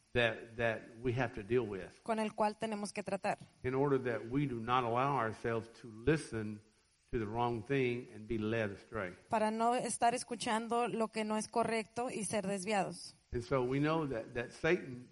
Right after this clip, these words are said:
Speaker 1: basically is the deceiver.
Speaker 2: Y sabemos que Satanás es el que engaña,
Speaker 1: That's his number one tactic.
Speaker 2: porque esa es la táctica principal
Speaker 1: And he,
Speaker 2: que él
Speaker 1: he
Speaker 2: usa.
Speaker 1: knows how to feed off of our weakness.
Speaker 2: Él sabe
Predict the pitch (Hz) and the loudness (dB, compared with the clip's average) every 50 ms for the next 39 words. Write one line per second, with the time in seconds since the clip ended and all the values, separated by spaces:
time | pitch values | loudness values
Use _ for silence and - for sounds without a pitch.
0 | - - 139 151 156 - - 127 123 120 120 - - 135 135 131 101 113 113 110 | -2 2 2 2 2 2 -2 -4 -4 -4 -6 -2 2 2 2 4 2 0 -4 -2
1 | 123 120 - - 185 214 175 - - - - _ _ _ - 254 - 262 240 233 | -2 -4 -2 -2 -4 -4 -4 -8 -12 -18 -20 _ _ _ -8 -2 2 4 4 6
2 | 233 233 233 247 262 - - - 240 247 269 262 - - 226 - - 220 220 220 | 4 4 2 0 -4 -4 -2 -2 0 0 0 0 0 0 0 2 2 0 2 2
3 | 214 214 240 226 - - 226 226 202 - 233 226 214 214 - - - 208 208 202 | 2 0 0 -2 -4 -2 -2 -2 0 0 -2 -2 -2 -4 -6 -4 -4 -4 0 2
4 | 247 262 262 226 185 165 165 - - - - 139 143 - - 135 113 107 117 139 | 2 2 2 2 -2 -4 -4 -6 -6 -2 2 2 2 2 2 0 0 2 2 2
5 | 147 151 147 143 139 143 139 139 131 113 - - - - 151 143 - - - 101 | 4 4 4 4 6 6 4 4 2 -2 -8 -12 -6 -2 -2 -2 -2 -4 -14 -16
6 | - - _ _ _ - - 240 220 - 240 240 240 240 - 269 247 233 226 208 | -16 -18 _ _ _ -2 -2 -2 0 0 0 0 0 0 0 -2 -2 -4 -2 0
7 | 247 240 233 _ - 240 226 220 - - 262 - - 247 233 233 - 214 220 208 | 0 0 0 _ 0 0 0 0 -2 -8 -12 -6 0 0 0 0 0 -2 -4 -4
8 | - 220 - 117 214 214 143 151 147 147 - - - 147 151 143 135 135 143 151 | -4 -2 2 2 4 4 4 4 4 4 2 2 2 2 4 4 4 4 6 6
9 | 160 165 165 160 143 - 101 107 131 139 135 131 120 - 123 101 - - - 160 | 6 4 4 0 -2 -6 -6 -2 2 2 2 2 0 -2 -8 -10 -8 -4 -2 -2
10 | 165 160 156 135 - - 120 131 139 139 127 - - 120 113 107 - - - - | -2 -2 -2 -4 -4 -2 2 4 4 4 4 2 -2 -6 -6 -6 -8 -10 -4 0
11 | 120 120 117 113 107 107 120 139 151 147 - - 107 101 - - _ _ - - | 2 4 4 2 2 2 2 2 2 2 0 -6 -16 -18 -20 -20 _ _ -6 -4
12 | 233 233 233 - - - - 233 247 269 277 302 294 277 | -4 -2 -2 -4 -4 -2 0 2 2 2 2 2 0 0